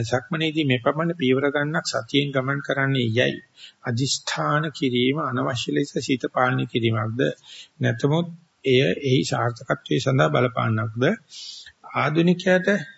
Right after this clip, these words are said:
අ, රූප පේන නිසා,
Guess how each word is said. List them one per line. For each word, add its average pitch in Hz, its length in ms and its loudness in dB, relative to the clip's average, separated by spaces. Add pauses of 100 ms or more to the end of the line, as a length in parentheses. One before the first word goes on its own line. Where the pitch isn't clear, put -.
(960)
අ, 117 140 -6 (1600)
රූප 151 360 2
පේන 160 300 0
නිසා, 165 360 2